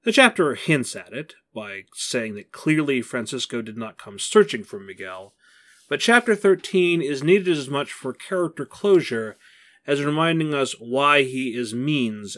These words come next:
and not end. The mining that we supposedly did is quite honestly full of nuggets left over from the previous book rather than this one,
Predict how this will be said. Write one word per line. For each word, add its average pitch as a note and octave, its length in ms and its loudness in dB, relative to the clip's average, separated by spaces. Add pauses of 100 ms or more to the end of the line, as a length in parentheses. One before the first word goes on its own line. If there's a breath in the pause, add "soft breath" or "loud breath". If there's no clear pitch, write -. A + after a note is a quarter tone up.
and A#2 300 -8
not G#2 420 -10
end. A2 200 -8 (1160)
The C#3 120 -2
mining E3+ 400 6
that C#3+ 120 2
we D3 100 0
supposedly C3+ 560 2
did C#3 280 4
is B2 200 0
quite C#3+ 280 2
honestly C#3+ 440 0
full B2+ 260 -6
of G#2+ 100 -6
nuggets A#2+ 480 -2
left A#2 220 -6
over A2 180 -8
from A#2 200 -12
the A2 60 -8
previous A#2 440 0
book - 300 -14
rather A2 240 -6
than G#2 200 -18
this C#3 240 -4
one, - 300 -20